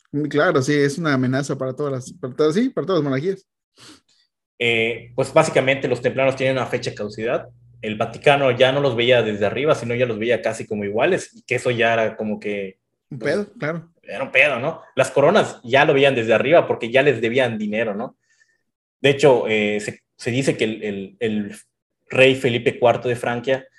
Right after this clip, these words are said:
Speaker 2: este, le debía demasiado dinero a, a la Orden del Temple y él seguía pidiendo créditos hasta que el,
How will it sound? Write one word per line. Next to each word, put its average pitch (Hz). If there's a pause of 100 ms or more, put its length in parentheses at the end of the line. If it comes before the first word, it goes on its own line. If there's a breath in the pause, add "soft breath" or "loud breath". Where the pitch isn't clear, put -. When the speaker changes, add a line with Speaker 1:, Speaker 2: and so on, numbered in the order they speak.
(240 soft breath)
Speaker 2:
este, 98
le 120
debía 123
demasiado 120
dinero 110
a, 98
a 92 (160)
la 117
Orden 135
del 170
Temple 143 (1120)
y 131
él 139
seguía 139
pidiendo 123
créditos 165
hasta 113
que 117
el, 107